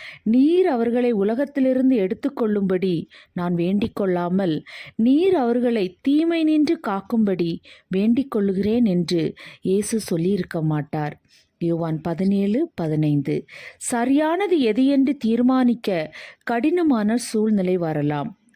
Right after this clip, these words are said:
ஆனாலும் பரிசுத்த ஆவியின் வழிகாட்டுதல் இருக்கும். அவர் வந்து பாவத்தை குறித்தும் நீதியை குறித்தும் நியாய தீர்ப்பை குறித்தும்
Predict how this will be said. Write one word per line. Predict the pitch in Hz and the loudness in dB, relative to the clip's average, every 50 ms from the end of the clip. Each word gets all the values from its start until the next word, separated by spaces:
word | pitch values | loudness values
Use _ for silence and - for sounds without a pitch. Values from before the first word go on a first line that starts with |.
| _ | _
ஆனாலும் | - 170 165 170 170 170 175 175 190 208 190 165 160 170 - - - - - _ _ | -8 -6 -4 -2 -2 -2 -2 -2 -2 -2 -2 -2 -4 -6 -10 -18 -20 -20 -20 _ _
பரிசுத்த | - 196 196 220 240 - 349 339 - - 339 | -6 -4 -2 -2 -2 -2 -4 -4 -4 -4 -2
ஆவியின் | 302 269 254 247 254 247 262 247 220 | -2 0 0 0 0 2 2 2 2
வழிகாட்டுதல் | 185 175 185 214 226 - 262 247 214 175 196 170 196 214 | 2 0 0 -2 -2 -2 -2 -2 -2 -2 -4 -2 -2 -2
இருக்கும். | 202 160 160 151 156 156 - 165 165 156 - - _ _ _ _ _ _ _ | -2 -2 -2 -4 -6 -6 -6 -6 -6 -6 -8 -10 _ _ _ _ _ _ _
அவர் | - - 208 226 247 339 370 359 | -8 -6 -4 -2 0 0 0 0
வந்து | 240 208 196 196 220 233 226 220 202 180 - - - - - - - _ _ - | 0 0 0 2 2 4 4 4 2 0 0 -2 -6 -12 -20 -20 -20 _ _ -6
பாவத்தை | 262 254 262 285 320 339 339 339 - - 311 294 - - | -4 -2 -2 0 0 0 -2 -2 -2 -2 -2 -2 -2 -2
குறித்தும் | 226 208 208 202 208 - 208 180 165 156 - - _ | -2 -2 -2 -4 -4 -4 -4 -4 -2 -4 -6 -10 _
நீதியை | - 202 214 247 277 302 285 277 311 320 320 320 320 - 240 | -2 0 2 4 4 4 4 2 2 2 2 0 -2 -2 -2
குறித்தும் | 220 208 202 202 - - 196 180 160 151 - - _ _ _ _ _ | 0 0 -2 -2 -4 -4 -4 -2 -2 -4 -6 -10 _ _ _ _ _
நியாய | - 208 214 220 240 262 302 330 320 | -4 -2 -2 0 0 0 0 0 0
தீர்ப்பை | 320 294 285 285 285 - 294 285 285 - | 0 0 0 0 0 -2 -4 -4 -2 -2
குறித்தும் | 226 202 202 202 202 - 196 180 160 151 | -2 0 0 -2 -2 -2 -2 0 -2 -2